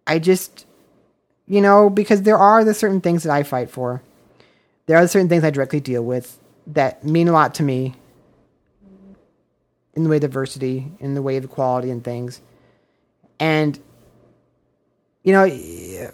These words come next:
part of you may say, doing that in the aspect of gaming isn't a big deal over it all, you know? Like, the world's at, you know,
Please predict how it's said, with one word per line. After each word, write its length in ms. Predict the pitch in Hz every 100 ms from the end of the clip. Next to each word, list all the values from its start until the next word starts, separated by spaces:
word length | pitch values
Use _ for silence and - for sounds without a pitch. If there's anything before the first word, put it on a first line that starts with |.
| -
part 180 | - 233
of 40 |
you 60 | 240
may 160 | 214
say, 400 | 202 185 175 175 - - _ _ - 170
doing 200 | 208 233
that 260 | 226 220 -
in 80 | 180
the 80 |
aspect 300 | 165 175 175
of 100 | 151
gaming 360 | - 156 170 165
isn't 160 | 156 165
a 40 |
big 220 | 147 143
deal 180 | 139 151
over 160 | 175 190
it 40 |
all, 280 | 190 190 185
you 60 |
know? 300 | 185 185 190 - _ _ _ _ -
Like, 160 | 139 135
the 80 | 147
world's 280 | 165 160
at, 100 | 143 135 165 196 160 - - -
you 140 | 160
know, 60 | 147